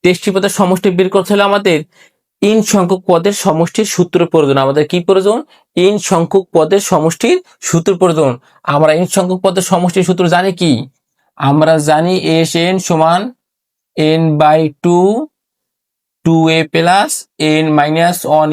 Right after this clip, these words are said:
into d। এইটা কি এন সংখ্যক পদের সমষ্টির সূত্র না? তাহলে এবার তুমি লক্ষ্য করো, আমরা কি করব? তেইশটি পদের সমষ্টি লিখবো। যে আমরা কি লিখবো? তেইশটি পদের সমষ্টি। দেখো, লক্ষ্য করো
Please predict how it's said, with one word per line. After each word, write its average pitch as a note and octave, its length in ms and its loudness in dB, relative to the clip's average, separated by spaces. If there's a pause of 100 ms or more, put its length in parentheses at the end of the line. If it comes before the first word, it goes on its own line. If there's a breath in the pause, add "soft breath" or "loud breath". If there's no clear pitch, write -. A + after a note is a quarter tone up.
into E3+ 260 -2 (300)
d। D3 40 0 (1000)
এইটা D#3 220 2 (100)
কি G#3+ 80 0 (220)
এন E3 80 2 (100)
সংখ্যক F3+ 320 -2
পদের F3+ 280 0
সমষ্টির E3+ 420 0
সূত্র F#3 180 0 (120)
না? D4+ 60 0 (320 soft breath)
তাহলে E3 200 2
এবার D#3 160 2
তুমি D3 160 2
লক্ষ্য C3+ 260 -2
করো, A2+ 120 2 (100)
আমরা D3 200 2
কি F3 140 -4
করব? G3 160 2 (460 soft breath)
তেইশটি F#3+ 320 0
পদের G#3 240 2
সমষ্টি E3+ 400 0
লিখবো। B2 240 -2
যে C3+ 100 -2
আমরা D#3 160 0
কি F3+ 120 -2
লিখবো? B3 180 -2 (420 soft breath)
তেইশটি E3 380 -2
পদের F3 300 -2
সমষ্টি। C3 560 -2 (180)
দেখো, D#3 280 0 (180)
লক্ষ্য D3 280 -4
করো D#3 180 2